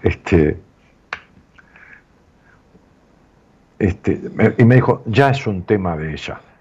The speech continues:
¿no? Le digo, "Bueno, qué bueno que aprendiste, ¿no? Porque si no estás esperando, ¿no? Antes vivías esperando a ver si tu madre se dignaba a vivir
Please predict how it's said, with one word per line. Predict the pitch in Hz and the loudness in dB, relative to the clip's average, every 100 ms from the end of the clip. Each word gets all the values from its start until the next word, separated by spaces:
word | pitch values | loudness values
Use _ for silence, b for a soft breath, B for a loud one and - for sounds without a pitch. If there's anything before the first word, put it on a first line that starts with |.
| _ b b b - | _ b b b -6
¿no? | 147 117 | -4 0
Le | 117 | 2
digo, | 113 | 4
"Bueno, | 135 120 117 | 4 2 -2
qué | 139 | -2
bueno | 151 135 | 0 0
que | 117 | 0
aprendiste, | 101 104 107 - 110 127 - - 82 | 0 -2 -4 -8 0 0 0 -4 -2
¿no? | 110 127 | -2 0
Porque | 101 | -2
si | 98 | -2
no | |
estás | 127 127 120 | -2 -2 -2
esperando, | 107 - 110 110 131 160 151 131 117 117 135 175 143 | -4 2 4 6 4 4 2 -2 -2 -2 0 -2 -6
¿no? | 123 135 | -10 -8
Antes | 123 123 113 | -6 -4 -2
vivías | 113 135 143 123 | 0 2 2 0
esperando | 113 - 113 151 135 120 131 135 B B B | -2 0 2 2 2 2 2 0 B B B
a | |
ver | 127 131 | 2 2
si | 127 | -2
tu | - 113 | -2 0
madre | 143 165 127 117 123 156 139 b b _ | 2 2 4 6 6 4 -2 b b _
se | - | -2
dignaba | 107 107 120 147 147 131 - _ _ _ _ _ - | 0 0 2 4 6 4 0 _ _ _ _ _ -6
a | 113 | -2
vivir | 110 107 143 147 143 | 0 0 2 2 0